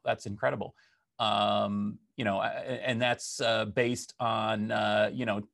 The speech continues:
two point two five billion dollars of revenue, uh, in the quarter for, uh, for Q two. So again, uh, in, you know, they, they went out there and sold over two billion dollars worth of Ryzens and, and Radeons, and, and, uh,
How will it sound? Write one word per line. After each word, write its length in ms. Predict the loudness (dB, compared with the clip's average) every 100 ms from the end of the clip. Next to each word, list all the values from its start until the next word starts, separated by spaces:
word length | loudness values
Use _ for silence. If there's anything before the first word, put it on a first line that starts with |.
| -4
two 160 | -2
point 320 | 0 -2 -4
two 180 | -4 -4
five 480 | 0 2 2 0 -2 -8 -4
billion 460 | -2 0 0 0 0
dollars 480 | 2 2 0 -2
of 120 | -4 0
revenue, 440 | 0 0 -2 -6 -14 _ _
uh, 280 | -4 -2 -4 -6
in 160 | -4 -4
the 80 |
quarter 400 | -2 -2 -2 -4 -6
for, 300 | -4 -2 0
uh, 260 | 2 2 0 -6
for 140 | -14
Q 140 | -10 -8
two. 240 | -6 -8 -8 -20 -20 -4
So 140 | -2
again, 300 | 2 0 0
uh, 220 | -2 -4 -4
in, 220 | -4 -4
you 140 | -6 -2
know, 120 | 2
they, 120 | 2
they 220 | 2 2
went 160 | 2 2
out 100 | 2
there 140 | 0
and 100 | -2
sold 340 | -2 0 2 0
over 220 | -2 -4
two 180 | -4 -2
billion 380 | 2 2 0
dollars 460 | -2 -2 0 0 -2
worth 240 | -4 -2
of 160 | -2 0
Ryzens 600 | 2 2 2 -2 -2 -2
and, 440 | -2 -2 0 -2
and 160 | -2 0
Radeons, 580 | 0 0 -2 -2 -4 -2
and, 200 | -2 -4 _ -20 _ -6
and, 240 | -2 0
uh, 300 | 2 0 -2